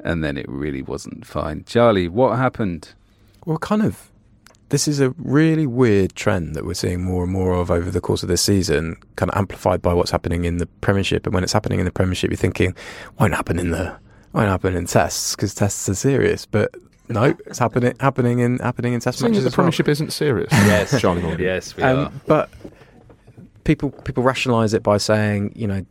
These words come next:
Speaker 2: referee interpretations are so important, and then you get one of them, you get on a roll, and then momentum, momentum, momentum, couple of cards,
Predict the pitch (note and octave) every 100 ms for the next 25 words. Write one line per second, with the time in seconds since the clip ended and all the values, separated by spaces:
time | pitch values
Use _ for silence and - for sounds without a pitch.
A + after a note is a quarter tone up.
0 | - F#2+ - A2 A2+ A2 G#2+ - G#2 -
1 | G2+ G#2 G2 - G#2 G2 - A2 G2+ G2
2 | - F#2 F#2 F#2 F#2+ F#2 F2+ - G2+ G2+
3 | G2 F#2+ G#2+ G#2 G2 - E2 F#2+ A2+ A2
4 | G#2+ G2 F#2+ F#2 F#2 G2 G2+ - G2 G2
5 | F#2+ - F#2+ G2 G2 - F#2+ G#2+ F#2+ F#2+
6 | - G#2 G2+ G2+ -